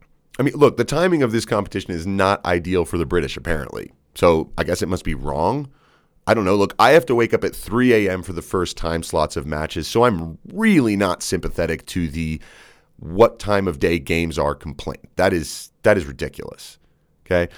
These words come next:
I mean, does anyone not remember that there was a World Cup in Japan and South Korea in two thousand two? Uh, the, that was infernal. I mean, it was like, wake up at one, four.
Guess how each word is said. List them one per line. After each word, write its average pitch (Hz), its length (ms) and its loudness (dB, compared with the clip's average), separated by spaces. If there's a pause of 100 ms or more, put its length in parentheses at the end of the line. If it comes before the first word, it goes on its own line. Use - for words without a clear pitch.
(120)
I - 60 -4
mean, 107 100 2
does 113 140 2
anyone 143 260 4
not 120 140 2
remember 110 260 0
that 110 120 2
there 101 100 0
was 90 100 -2
a 90 60 0
World 92 260 -2
Cup - 180 -6
in 87 60 -4
Japan 82 320 -4
and 85 80 -8
South 90 220 -4
Korea 80 340 -2
in 98 80 -2
two 101 140 -6
thousand 104 320 0
two? 120 320 0 (760)
Uh, - 160 -8
the, 76 240 -8 (520)
that 131 180 4
was 110 100 4
infernal. 78 680 0
I - 60 -12
mean, 78 140 -6
it 78 80 -4
was 80 140 -4
like, 80 180 -2
wake 98 200 2
up 87 140 0
at - 100 -2
one, 101 580 2 (640)
four. 98 720 4